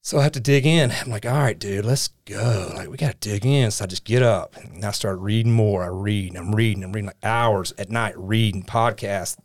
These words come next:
of all this, like, spirituality. How do you just get into yourself? Like, you gotta figure out what's going on. Like, something's like, I'm losing my mind though. I'm like, "I'm losing my mind," but the only thing I know to instinctually do is keep doing it. Just keep doing it, keep doing it, keep doing it, keep doing it.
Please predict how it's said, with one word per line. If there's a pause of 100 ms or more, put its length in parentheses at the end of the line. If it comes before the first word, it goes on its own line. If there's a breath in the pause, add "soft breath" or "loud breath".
of
all
this,
like,
spirituality. (600 loud breath)
How
do
you
just
get
into
yourself?
Like,
you
gotta
figure
out
what's
going
on.
Like,
something's
like, (120)
I'm
losing
my
mind
though.
I'm
like,
"I'm
losing
my
mind,"
but
the
only
thing
I
know
to
instinctually
do
is
keep
doing
it. (480)
Just
keep
doing
it,
keep
doing
it,
keep
doing
it,
keep
doing
it.